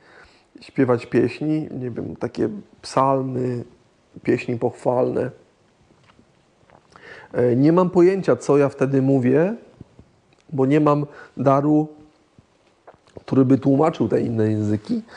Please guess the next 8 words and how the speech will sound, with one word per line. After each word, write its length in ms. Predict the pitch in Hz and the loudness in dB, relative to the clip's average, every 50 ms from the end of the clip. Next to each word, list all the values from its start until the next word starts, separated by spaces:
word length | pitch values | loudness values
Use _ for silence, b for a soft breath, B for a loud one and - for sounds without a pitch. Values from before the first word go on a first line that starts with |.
| B B B B B - | B B B B B -2
Natomiast, 640 | 117 117 - - 139 127 131 127 120 - - - | -2 0 2 2 2 2 2 2 0 -2 -4 -4
e, 40 | - - - 131 127 131 131 - - - - - - - - - - - - - | -2 0 0 0 0 0 0 0 0 -2 -2 -4 -8 -10 -12 -14 -14 -16 -16 -16
siostra 600 | - - - 127 120 - - - - 139 139 143 | -4 0 0 0 0 -2 -4 -4 -2 0 0 2
Ola, 480 | - - 123 120 127 135 147 170 185 202 - - - _ _ _ _ _ _ _ _ _ _ _ _ _ _ _ _ - - | 2 2 2 2 2 0 0 -2 -2 -4 -8 -14 -20 _ _ _ _ _ _ _ _ _ _ _ _ _ _ _ _ -20 -8
czasami 420 | - - 123 - - 135 139 135 123 | -6 -6 -4 -2 -2 0 0 0 0
bywało 460 | 120 123 117 123 123 123 123 123 120 | 0 0 2 2 2 2 0 0 -2
tak, 420 | - - 135 151 160 156 156 131 | -2 -2 -2 -2 -2 -2 -4 -4
że 380 | 123 151 135 131 127 131 131 | -2 -2 0 0 0 0 -2